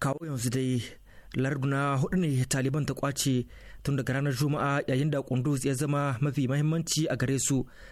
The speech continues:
a wannan shekara. Kasalika, mayakan sun kusa kai cikin wani gari na arewacin Saripol, wanda suka kwace 'yan awanni bayan kama Kunduz.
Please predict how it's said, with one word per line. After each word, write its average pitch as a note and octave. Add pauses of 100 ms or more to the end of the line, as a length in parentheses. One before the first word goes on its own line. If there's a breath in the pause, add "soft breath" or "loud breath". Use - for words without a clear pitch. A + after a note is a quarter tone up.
a B2+
wannan C3
shekara. C#3 (760 loud breath)
Kasalika, C#3
mayakan C#3+
sun D3+
kusa E3+
kai C3
cikin D3+
wani D#3
gari C3
na C#3
arewacin D3
Saripol, C3+ (580 loud breath)
wanda B2+
suka -
kwace C#3
'yan C#3+
awanni C3+
bayan C#3
kama C#3
Kunduz. B2